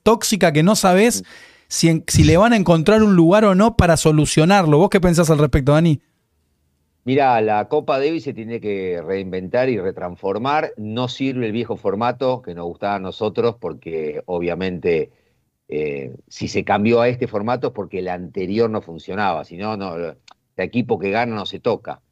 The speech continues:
Speaker 2: Si se tocó, se tocó mal, estamos de
Speaker 1: Claro.
Speaker 2: acuerdo, pero había que tocarlo. Entonces, eh, esa es la verdad. Yo tengo un proyecto de Copa, si vos me preguntás a mí,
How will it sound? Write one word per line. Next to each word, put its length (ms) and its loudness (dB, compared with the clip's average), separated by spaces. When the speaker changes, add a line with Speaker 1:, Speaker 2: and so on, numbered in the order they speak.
Speaker 2:
Si 140 -20
se 120 -18
tocó, 580 -6
se 120 -20
tocó 240 -2
mal, 340 0
estamos 200 -2
de 40 4
Speaker 1:
Claro. 220 2
Speaker 2:
acuerdo, 540 -2
pero 260 -6
había 260 -2
que 100 -10
tocarlo. 580 -8
Entonces, 520 -12
eh, 480 -6
esa 240 -4
es 60 -2
la 100 -2
verdad. 360 -4
Yo 140 -4
tengo 160 0
un 100 0
proyecto 1300 -2
de 140 -10
Copa, 320 -8
si 80 -16
vos 160 -4
me 20 -6
preguntás 400 -4
a 100 -4
mí, 380 -6